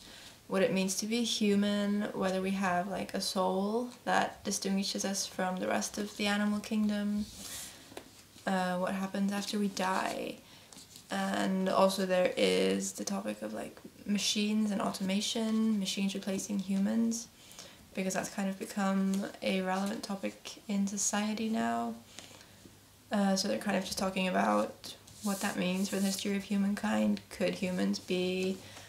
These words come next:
potentially replaced by robots? To what extent? How far can this, like, go?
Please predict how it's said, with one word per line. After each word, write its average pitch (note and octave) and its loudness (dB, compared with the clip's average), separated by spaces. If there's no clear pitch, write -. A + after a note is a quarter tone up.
potentially F3+ 2
replaced G#3+ 0
by F#3 4
robots? - 2
To F#3+ -6
what F3+ 2
extent? - -4
How E3 2
far E3+ 4
can F3 2
this, - -4
like, - -6
go? - -2